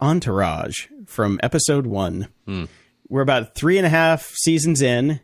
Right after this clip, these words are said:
Speaker 1: It is still one of the best shows ever made. It really is.
Speaker 2: <laughs>
Speaker 1: It is just a feel-good show, and
Speaker 2: Oh,
Speaker 1: it is
Speaker 2: God.
Speaker 1: just fun.
Speaker 2: <laughs> It's not feel-good at all. It's horrific.
Speaker 1: No, it's not.
Speaker 2: Ugh.
Speaker 1: Did, I mean,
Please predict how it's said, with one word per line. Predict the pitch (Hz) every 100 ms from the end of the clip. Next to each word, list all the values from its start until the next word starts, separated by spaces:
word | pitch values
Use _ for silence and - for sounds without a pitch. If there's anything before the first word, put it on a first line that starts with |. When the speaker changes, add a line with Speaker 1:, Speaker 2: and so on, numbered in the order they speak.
| _ _ _ _ _
Speaker 1:
It | 254
is | 175 147
still | 160 131
one | 127
of | 110
the |
best | 110 107 -
shows | 107 104
ever | 101 98
made. | 104 107 117 117 - _
It | - 120 123
really | 127 120 117 113
is. | 120 135 160 -
Speaker 2:
<laughs> | - - _ _ _
Speaker 1:
It | 254
is | 226 180
just | - 180 -
a | 113 - -
feel-good | 185 185 175 170 160
show, | 160 160 151 143 143 135 160 -
and | 131 120 120 120
Speaker 2:
Oh, | 120 -
Speaker 1:
it | 147
is | 120
Speaker 2:
God. | 139 120 95
Speaker 1:
just | - -
fun. | 196 110 98 90 92
Speaker 2:
<laughs> |
It's | 196 - -
not | 131 123
feel-good | - 123 107 104 101
at | 95
all. | 104 104 92
It's | - - -
horrific. | 127 139 - 80 - _ - - - -
Speaker 1:
No, | 262 440
it's | 453 -
not. | 427 466 392 - - -
Speaker 2:
Ugh. | 175 156 135 95
Speaker 1:
Did, | 127 - _ _ _ _ _ -
I | - 233
mean, | 190